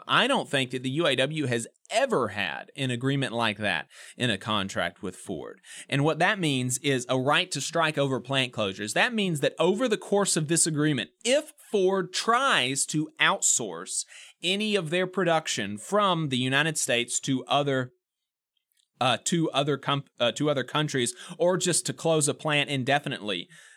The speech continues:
then the U A W is gonna have the right to strike over that, to put pressure on the company to not follow through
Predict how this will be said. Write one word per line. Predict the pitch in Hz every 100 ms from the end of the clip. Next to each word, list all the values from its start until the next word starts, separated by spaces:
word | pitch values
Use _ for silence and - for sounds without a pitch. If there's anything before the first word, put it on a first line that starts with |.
| -
then | 180
the | 175
U | 170 240
A | 330 220
W | 190 220 175 131 117
is | 143
gonna | 160 147
have | 175 175
the | 156
right | 139 175 180
to | 143
strike | - - 151 151 151
over | 127 110
that, | 92 58 - - - -
to | 151
put | 139 196 202
pressure | - 190 185 202 175
on | 143 147 147
the | 147
company | 147 147 135 117 104 - _
to | - 147
not | 131 139 160 180 180 _ _
follow | 170 156 170 160
through | - 170 151 113 101